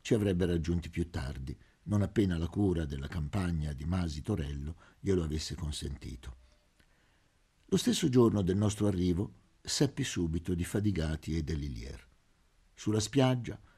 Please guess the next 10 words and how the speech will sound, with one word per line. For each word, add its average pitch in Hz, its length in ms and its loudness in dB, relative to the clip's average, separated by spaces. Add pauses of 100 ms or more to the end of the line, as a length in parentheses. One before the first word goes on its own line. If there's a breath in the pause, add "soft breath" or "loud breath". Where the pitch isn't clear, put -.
(120)
affollata 110 640 2
anche 101 340 0
allora 90 460 2
da 76 140 -4
ferraresi 85 800 -2
in 80 80 -2
villeggiatura 82 880 -2
con 78 160 -6
le 76 80 -4
famiglie, 98 640 -2